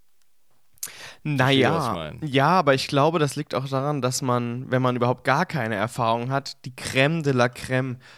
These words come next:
Speaker 1: gerne spielen sieht. Ich kann mich noch daran erinnern, als ich relativ jung war und World of Warcraft gespielt hab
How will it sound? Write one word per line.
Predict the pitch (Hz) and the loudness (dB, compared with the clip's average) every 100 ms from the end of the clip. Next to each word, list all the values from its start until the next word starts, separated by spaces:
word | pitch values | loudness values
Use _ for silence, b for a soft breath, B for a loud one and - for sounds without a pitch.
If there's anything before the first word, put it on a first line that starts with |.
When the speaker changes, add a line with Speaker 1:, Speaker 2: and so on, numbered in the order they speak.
| B - | B 0
Speaker 1:
gerne | 127 127 | 2 2
spielen | 123 - 143 143 113 | -2 -4 0 0 0
sieht. | 87 101 B B B | -4 -10 B B B
Ich | 127 | 0
kann | 175 175 | 0 0
mich | 175 | 0
noch | 156 | 0
daran | 127 131 | 2 2
erinnern, | 131 160 131 | 2 2 2
als | 117 | 0
ich | 120 131 | -2 2
relativ | 147 143 123 | 2 2 -4
jung | 131 127 170 175 | -2 2 2 2
war | 113 107 | 2 2
und | 110 | 2
World | 110 | 0
of | 113 | 4
Warcraft | 120 139 123 - | 2 4 0 -2
gespielt | 123 120 117 135 | -8 -4 -2 -2
hab | 135 | -4